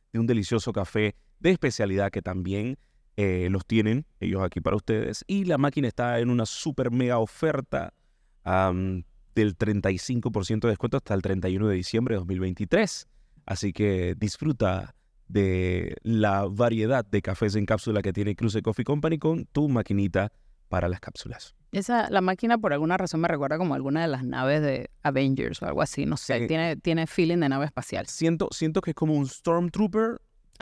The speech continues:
Speaker 1: con,
Speaker 2: Ah.
Speaker 1: con
Speaker 2: Ajá.
Speaker 1: la nave de los Guardianes de la Galaxia. O sea, es un
Speaker 2: Ah, ya.
Speaker 1: ¿Ves?
Speaker 2: Ya, ya hice la conexión en mi cabeza. Ya.
Speaker 1: Y, y, bueno.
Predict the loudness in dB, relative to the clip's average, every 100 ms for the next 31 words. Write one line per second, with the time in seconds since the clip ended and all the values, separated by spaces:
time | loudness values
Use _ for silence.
0 | -2 -2 0 -4 -6 -8 0 2 2 2
1 | 0 2 2 2 2 2 2 2 2 2
2 | 0 0 2 2 2 0 0 2 2 2
3 | 2 2 0 0 2 2 2 2 -2 -6
4 | -14 -18 -20 _ -20 _ _ -20 -20 _
5 | -6 -4 -2 0 0 0 -2 -6 -10 -20
6 | -20 -20 -18 -4 0 2 4 4 0 _
7 | _ _ -2 0 0 -2 4 4 6 4
8 | 4 4 2 2 2 2 0 -2 -6 -12
9 | _ _ -18 -12 -2 2 2 2 0 0
10 | 2 2 2 0 -2 -6 -2 2 4 2
11 | -2